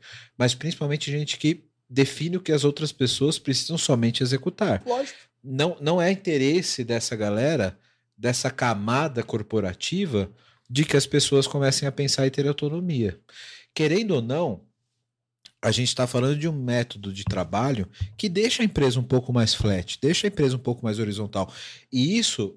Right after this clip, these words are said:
Speaker 1: as empresas que percebem, sabem que é, isso é extremamente saudável, que é mais gente pensando,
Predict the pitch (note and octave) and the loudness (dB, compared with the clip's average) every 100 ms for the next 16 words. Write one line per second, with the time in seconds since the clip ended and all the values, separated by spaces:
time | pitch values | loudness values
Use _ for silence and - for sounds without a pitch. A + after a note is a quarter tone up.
0 | - A#2+ B2 C3+ D#3+ D#3 - - A2 - | -4 -2 -2 -2 0 0 -2 0 0 0
1 | B2 D#3+ G#3 A#2+ F2+ - _ - - - | 0 0 0 0 -4 -8 _ -20 -20 -10
2 | - - C#3+ C#3+ F#3 A#3 - F3 F3 G3 | -2 2 4 4 2 -2 0 2 4 2
3 | E3 D#3+ E3+ - E3+ F#3 - A3 A3 F#3 | 0 0 0 0 0 -2 -4 -4 0 2
4 | F#3 A#2+ - D#3+ E3 A3 F#3 D#3+ G3+ - | 2 2 2 2 4 4 4 2 0 -2
5 | G3 F3+ - C3+ E3+ A#2+ F#2+ | 0 0 2 2 0 -4 -8